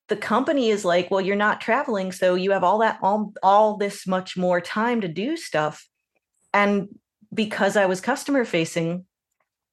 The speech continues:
you know, plus all of the internal initiatives that I really cared about and really wanted to be involved in, I would get to a point where I would have six or seven or eight hours of Zoom a day <laughs> on my calendar.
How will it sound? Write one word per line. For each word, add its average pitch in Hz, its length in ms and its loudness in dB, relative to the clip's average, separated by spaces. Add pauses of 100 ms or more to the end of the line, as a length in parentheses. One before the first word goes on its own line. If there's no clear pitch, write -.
you 196 100 -4
know, 175 320 -2
plus 226 460 2
all 208 180 6
of 202 80 0
the 208 120 0
internal 202 340 -2
initiatives 185 480 -4
that 202 80 2
I 220 40 6
really 311 300 2
cared 311 300 -2
about - 180 2
and 214 100 -2
really 277 200 0
wanted 262 320 -2
to 233 60 -8
be 233 100 -4
involved 262 340 -4
in, 180 160 -6 (720)
I 262 220 4
would 277 220 -2
get 214 180 2
to 196 100 -4
a 196 60 -8
point 339 240 0
where 202 100 4
I 214 80 6
would 240 100 2
have 180 420 0 (680)
six 285 420 -2
or 202 200 0
seven 247 400 0
or 180 160 2
eight 208 240 -2
hours 226 360 0
of 165 140 -6
Zoom 247 380 0
a 175 160 -2
day 180 600 -2
<laughs> - 40 -4
on 247 180 2
my 254 200 2
calendar. 220 760 0